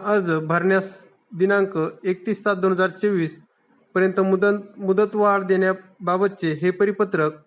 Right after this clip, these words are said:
दिनांक पंधरा जुलै दोन हजार चोवीस रोजी प्रसिद्ध करण्यात आले आहे. केंद्र शासनाच्या मार्गदर्शक सूचनानुसार प्रधानमंत्री पीक विमा योजना खरीप दो-, खरीप हंगाम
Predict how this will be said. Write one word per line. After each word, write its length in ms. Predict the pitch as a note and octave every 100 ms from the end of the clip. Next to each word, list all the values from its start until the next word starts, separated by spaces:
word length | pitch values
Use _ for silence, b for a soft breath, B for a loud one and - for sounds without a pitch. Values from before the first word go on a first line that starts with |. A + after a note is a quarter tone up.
| _ _ _ _ _
दिनांक 380 | F3+ G3+ G3+ F#3
पंधरा 360 | E3 F#3 F#3+ G3
जुलै 240 | G3+ G3
दोन 160 | F#3+ F#3+
हजार 160 | F#3+
चोवीस 340 | F#3 G3+ G#3 G#3
रोजी 360 | G3 D3+ D3+ D#3 _ _ _ _ _ _
प्रसिद्ध 340 | F#3+ G3+ F#3+
करण्यात 300 | G3 F#3+ F#3+ F#3+
आले 220 | F#3 G3+
आहे. 280 | G#3 D3 C#3 D3+ - _ _ _
केंद्र 220 | G3 G3+ G#3
शासनाच्या 400 | G#3+ G#3 G3+ G3
मार्गदर्शक 600 | G3 F#3 G3 G#3 G3 G#3
सूचनानुसार 680 | - F#3 G3+ G#3+ G3+ D#3+ D3 C#3+ - _ _ _ -
प्रधानमंत्री 580 | F#3+ G#3 G#3+ G#3 G3 G3
पीक 240 | G3+ G3
विमा 240 | G3+ G3 G3
योजना 460 | F#3+ G3 G3 F#3+ F#3+ -
खरीप 240 | G3 F#3
दो-, 260 | F#3 G3 G3 - -
खरीप 220 | - F#3+ F#3
हंगाम 500 | G3 G3+ E3 D#3+